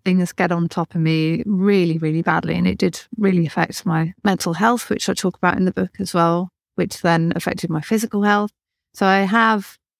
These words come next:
over the last few years, developed a very different relationship with time than I used to. And I think more productive. I certainly feel happier for <laughs> it. Um, but I'm sure it, this is a very, um, kind of common thing that a lot of us experience,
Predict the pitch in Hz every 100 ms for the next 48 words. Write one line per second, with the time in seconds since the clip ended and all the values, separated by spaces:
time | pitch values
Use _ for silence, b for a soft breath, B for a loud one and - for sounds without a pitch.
0 | _ 202 196 190 185 180 - 190 180 170
1 | 165 - 175 170 165 170 170 175 170 160
2 | 156 180 175 170 175 185 - - 180 -
3 | 170 165 160 160 165 165 - 165 151 175
4 | - _ 180 175 349 240 - _ _ -
5 | 190 - - 156 - 175 196 _ _ _
6 | 196 180 262 240 - 214 180 196 - 180
7 | 170 175 170 _ 277 247 285 - _ _
8 | _ _ - 220 214 196 180 180 190 208
9 | - 208 202 - 208 185 - 185 190 -
10 | 170 165 170 160 - - _ _ 185 156
11 | 156 151 - - 170 165 190 175 165 -
12 | 170 160 175 175 - 165 156 - - 180
13 | 175 165 165 - -